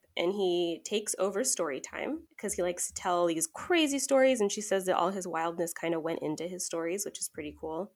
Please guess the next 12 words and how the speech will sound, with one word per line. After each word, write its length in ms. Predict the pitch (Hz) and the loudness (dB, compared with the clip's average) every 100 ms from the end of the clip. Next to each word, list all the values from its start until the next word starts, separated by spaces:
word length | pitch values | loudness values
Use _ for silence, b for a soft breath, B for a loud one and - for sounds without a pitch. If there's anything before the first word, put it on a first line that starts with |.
| - | -12
They're 140 | 175 | -8
just 160 | - - | -6 -2
full 120 | 180 | 0
of 60 | 160 | 0
adventure 440 | 180 262 254 262 233 | 2 2 2 0 0
and 80 | |
all 80 | 185 | 0
these 140 | - - | -4 -8
creatures 840 | - 285 269 247 226 202 196 180 | -8 -8 -6 -4 -2 -2 -2 -2
and 140 | 185 - | -2 -2
all 140 | - | -4
these 360 | - - - | -6 -4 -4